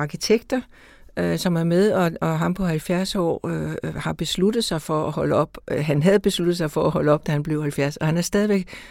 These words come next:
øh, still going strong. Men det er jo også, fordi corona ramte. Og da corona ramte, der fik han og hans kone voldsomt meget at lave, og har det stadigvæk. Så har jeg en, øh, vejingeniør med, tidligere vejingeniør, som stod for al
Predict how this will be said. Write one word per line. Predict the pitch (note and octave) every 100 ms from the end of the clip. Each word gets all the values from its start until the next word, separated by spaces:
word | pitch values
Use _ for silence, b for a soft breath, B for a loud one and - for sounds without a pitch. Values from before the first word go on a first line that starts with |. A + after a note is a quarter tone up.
| B
øh, | - D3+ D3
still | D3 - F3
going | F3+ D#3+
strong. | - D#3 D#3+ -
Men | F#3+ F#3
det | A#3
er |
jo | A3
også, | G3 -
fordi | G#3+ F#3 -
corona | E3+ G3 A#3+ A3+
ramte. | C#3+ C#3 C#3 - B B B B
Og | F3+
da | F3
corona | - E3 E3 G3+
ramte, | F#3 D3 D#3 F#3+
der | F3+
fik | D#3+ E3+
han | E3+ D#3 F#3
og |
hans | E3+
kone | - D3+ D#3+ F3+ - - C3
voldsomt | G3+ G#3+ D#3+
meget | C3+ - D3
at |
lave, | B2+ C#3 -
og |
har | - B2+
det | D3+
stadigvæk. | - D#2 - - - - B B B B B B
Så | - A3
har | G#3+ G3
jeg | F3+ E3+ D#3+ D3+
en, | D3 C#3+
øh, | C#3 C3 C3
vejingeniør | D3 G3 - - - F#3 - F3 E3 E3
med, | D#3
tidligere | C#3+ F#3+ F#3+ E3
vejingeniør, | D3+ D3 F#3+ G3 F#3 F3 -
som | -
stod | E3+ - E3+
for | - D#3+ D3+
al | E3+ E3+